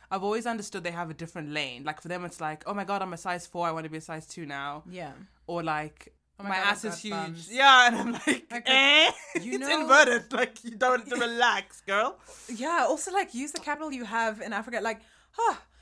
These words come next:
Speaker 2: man, having to just, like, talk white people off the ledge 'cause they think their bums are too big. I'm like, "You don't understand how
Speaker 1: Especially on
Speaker 2: attractive
Speaker 1: this
Speaker 2: you are now."
Speaker 1: content.
Speaker 2: Like, please.
Speaker 1: Yeah, I'm like, "Oh, no.
Speaker 2: You're
Speaker 1: This
Speaker 2: white
Speaker 1: con-"
Speaker 2: and you've got a bum? Oh, sh-,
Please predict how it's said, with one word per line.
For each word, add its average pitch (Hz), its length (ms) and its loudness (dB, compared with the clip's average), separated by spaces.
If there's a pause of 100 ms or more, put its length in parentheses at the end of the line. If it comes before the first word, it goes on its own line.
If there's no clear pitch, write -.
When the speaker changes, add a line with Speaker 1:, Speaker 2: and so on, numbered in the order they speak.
(160)
Speaker 2:
man, 320 260 -4
having 262 240 -4
to 311 80 -10
just, 285 140 -12
like, 277 140 -6
talk 240 220 -8
white 226 160 -6
people 226 200 -12
off - 140 -6
the 214 80 -12
ledge 190 240 -6
'cause 190 80 -14
they 185 60 -12
think 185 160 -14
their 185 160 -8
bums 175 180 -8
are 185 120 -14
too 175 60 -14
big. 160 200 -10
I'm 185 100 -12
like, 190 220 -12
"You 185 80 -14
don't 214 160 -8
understand 185 480 -10
how 185 120 -8
Speaker 1:
Especially 262 240 -4
on 170 80 0
Speaker 2:
attractive 175 160 -6
Speaker 1:
this 185 60 -10
Speaker 2:
you - 80 -8
are 160 160 -2
now." 143 280 -8
Speaker 1:
content. 147 160 -12
Speaker 2:
Like, 165 260 -16
please. 208 200 -14
Speaker 1:
Yeah, 220 220 0
I'm 190 100 -2
like, 170 160 -4
"Oh, 208 260 -4
no. 165 580 -8
Speaker 2:
You're 214 120 -6
Speaker 1:
This 185 60 -6
Speaker 2:
white 214 140 0
Speaker 1:
con-" 175 100 -8
Speaker 2:
and 208 180 -2
you've 233 160 -10
got 269 60 -2
a 254 40 -6
bum? 269 400 -8
Oh, 214 100 -14 (240)
sh-, - 180 -20